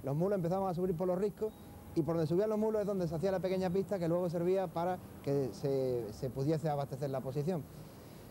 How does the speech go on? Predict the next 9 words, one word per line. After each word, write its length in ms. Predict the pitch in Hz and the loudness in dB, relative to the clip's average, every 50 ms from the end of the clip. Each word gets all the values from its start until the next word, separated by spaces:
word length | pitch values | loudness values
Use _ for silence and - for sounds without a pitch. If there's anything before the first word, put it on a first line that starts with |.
| - - - | -18 -12 -6
Concretamente, 560 | - 175 175 214 233 240 233 240 240 185 220 | -4 -2 0 2 2 2 2 2 2 2 2
Higueriben 400 | 208 196 190 220 220 214 220 208 | 4 4 4 4 4 2 2 2
está 340 | 190 170 - - 196 190 185 | 2 0 0 0 0 0 2
en 180 | 185 180 170 170 | 0 0 2 2
lo 120 | 165 170 | 2 2
alto 200 | 180 180 165 185 | 2 0 0 2
de 80 | 180 180 | 2 4
un 80 | 170 | 2
cerro, 420 | 156 - 190 202 190 190 208 220 | 4 4 2 2 2 2 0 0